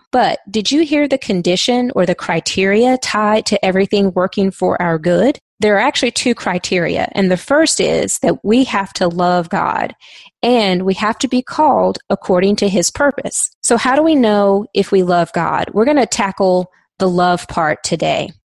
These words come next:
John fourteen fifteen says, "If you love me, obey my commandments."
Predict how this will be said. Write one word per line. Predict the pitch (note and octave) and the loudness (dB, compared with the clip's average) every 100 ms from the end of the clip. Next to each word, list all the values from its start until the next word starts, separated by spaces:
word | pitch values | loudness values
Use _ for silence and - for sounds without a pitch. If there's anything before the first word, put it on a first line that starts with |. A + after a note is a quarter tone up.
| _ | _
John | - G3 F#3+ | -2 0 0
fourteen | F#3+ A#3+ A#3+ - C#4+ F3+ | -2 0 0 0 0 2
fifteen | G#3+ - - F#3+ | 0 -2 -2 -2
says, | F#3 D#3+ - - - - _ - | 0 0 -2 -2 -8 -12 _ -2
"If | F#3+ G#3+ | -2 2
you | C4 | 2
love | D#4 A3+ A3+ G#3+ | 4 2 0 -2
me, | F3 E3+ F#3 G#3+ | -4 -2 -4 -4
obey | G3+ G#3 C4 | -2 2 2
my | C#4 C4 | 4 2
commandments." | B3+ B3 A#3 B3+ F#3+ - - | 0 0 2 2 0 -4 -8